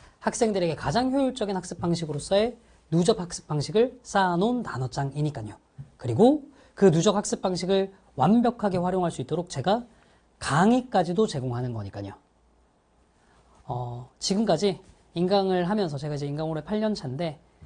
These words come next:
어, 제 조정식이란 이름을 걸었던 콘텐츠와 조정식이란 이름을 걸었던 강좌에서 수험생들을 실망드렸던, 실망 끼쳐드렸던 적은 없었던 것 같습니다. 아니요, 너무 겸손하게 표현했네요. 없었습니다. 이번에도 여전히 조정식이란 이름을 믿고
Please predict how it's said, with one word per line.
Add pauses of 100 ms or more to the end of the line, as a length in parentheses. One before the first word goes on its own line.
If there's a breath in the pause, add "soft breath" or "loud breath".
(360)
어,
제
조정식이란
이름을
걸었던
콘텐츠와 (120)
조정식이란
이름을
걸었던
강좌에서 (120)
수험생들을
실망드렸던,
실망
끼쳐드렸던
적은 (260 soft breath)
없었던
것
같습니다. (220 soft breath)
아니요,
너무
겸손하게
표현했네요. (240 soft breath)
없었습니다. (580 soft breath)
이번에도
여전히 (140)
조정식이란
이름을
믿고